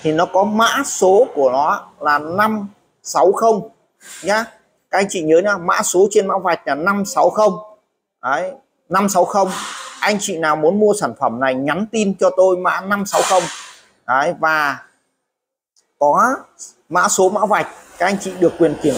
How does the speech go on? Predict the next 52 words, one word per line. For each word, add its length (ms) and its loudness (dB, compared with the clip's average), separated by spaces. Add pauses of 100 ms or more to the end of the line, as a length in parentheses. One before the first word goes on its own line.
tra 280 2 (180)
và 260 0
test 200 0
thử 260 2
tại 140 -4
nhà. 360 -2 (540)
Khi 400 2
các 200 0
anh 200 -4
chị 260 -10
test 180 2
thử 200 0
tại 140 -2
nhà 220 0
ưng 500 2
ý 480 -4
thì 180 -2
các 80 4
anh 180 -2
chị 140 -6
mới 140 -4
nhận 140 -8
hàng. 260 -2 (560)
Đấy, 400 0 (300)
thế 220 2
còn, 220 2
à, 400 2 (180)
những 140 -8
cái 80 -4
số 420 4
điện 200 -4
thoại 300 0
mà 220 0
chúng 160 -16
tôi 160 0
đã 320 -2 (100)
đăng 220 0
lên 240 4
trên 220 -6
video 280 0
này 220 -2 (600)
thì 60 -2
các 120 0
anh 220 2
chị 60 -8 (200)
có 140 2
thể 180 2
kết 140 0
bạn 220 0 (400)
và 420 0
trao 200 2
đổi. 280 4